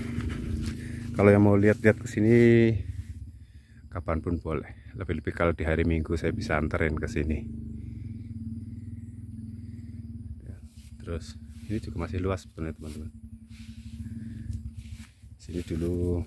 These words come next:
kandang Jawa, Jawa Randu. Jadi masih ada vegetasi kaliandra dan butin karet. Tapi untuk saat ini semuanya adalah domba.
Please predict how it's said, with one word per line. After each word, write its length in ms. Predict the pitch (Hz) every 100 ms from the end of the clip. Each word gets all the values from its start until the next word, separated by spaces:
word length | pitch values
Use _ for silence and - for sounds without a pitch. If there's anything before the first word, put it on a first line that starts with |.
| - - - -
kandang 320 | 82 80 80
Jawa, 560 | 78 73 76 76 78 80 - _ _ _ _ _ - -
Jawa 160 | 76 76
Randu. 560 | 76 76 78 78 76 - - _ _ _ _ _ - - _
Jadi 240 | 95 87
masih 320 | 82 80 78 76 - - 101
ada 160 | 85
vegetasi 960 | - 87 - - 85 - 90 82 82 82 - _ _ _ _
kaliandra 640 | 85 80 80 82 87 87
dan 240 | - 80 78 _ _ _ _ -
butin 240 | - -
karet. 320 | 73 73 73 - - - - - -
Tapi 140 | - 90
untuk 160 | 87
saat 240 | - 82 87
ini 240 | 85 104 113 - - - - - _ _ - - _ _ - _
semuanya 400 | - 90 87 98
adalah 240 | 87 78
domba. 320 | 82 78 82